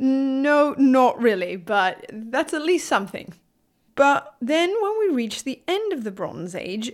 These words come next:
a minor change in climate happened around eight hundred and fifty to seven hundred sixty B C E. This brought a wetter and colder climate,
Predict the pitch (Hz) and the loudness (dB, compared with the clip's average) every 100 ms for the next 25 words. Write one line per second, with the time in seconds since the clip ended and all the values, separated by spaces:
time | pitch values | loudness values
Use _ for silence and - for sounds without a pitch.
0 | - 269 269 269 277 311 359 453 466 392 | -4 -2 0 0 0 0 0 -2 -2 -4
1 | 233 185 185 202 - - - - 220 - | -6 -6 -8 -10 -10 -10 -10 -8 -8 -8
2 | _ - 214 180 - - 214 254 226 214 | _ -12 -6 -6 -6 -4 -2 -2 -2 0
3 | 185 180 180 _ - 214 196 - - 202 | -2 -2 -8 _ -4 -4 -4 -10 -14 -8
4 | 202 202 190 196 214 202 - - 220 202 | -6 -4 -4 -4 -4 -4 -8 -8 -6 -4
5 | 202 196 190 214 180 180 - 214 208 208 | -4 -6 -8 -10 -8 -10 -6 -4 -2 -4
6 | 190 185 196 - 330 - - 180 180 165 | -4 -6 -6 -4 -6 -6 -12 -10 -12 -12
7 | - - 175 - - - - - 247 392 | -12 -12 -12 -12 -12 -14 -20 -2 2 2
8 | - 254 226 226 220 220 214 196 320 311 | 0 2 2 2 -2 -2 -2 0 0 0
9 | - 196 180 190 - 285 330 320 208 180 | -4 -2 -2 -4 -4 -2 0 2 0 -2
10 | 202 - - - - - | -8 -10 -10 -12 -14 -16